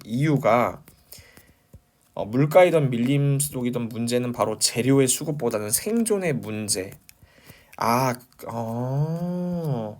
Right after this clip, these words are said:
맹수나 해충이 자꾸 덤빈다는 거지? 아, 그렇군요.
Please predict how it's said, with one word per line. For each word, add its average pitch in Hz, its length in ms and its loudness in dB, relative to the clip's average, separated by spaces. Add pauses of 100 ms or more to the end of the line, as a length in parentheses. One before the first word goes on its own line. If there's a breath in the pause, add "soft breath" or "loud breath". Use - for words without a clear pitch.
(120)
맹수나 156 680 0
해충이 160 960 0
자꾸 - 280 -10
덤빈다는 127 840 -2
거지? 139 560 -8 (840 soft breath)
아, 113 220 -12
그렇군요. 120 1040 -6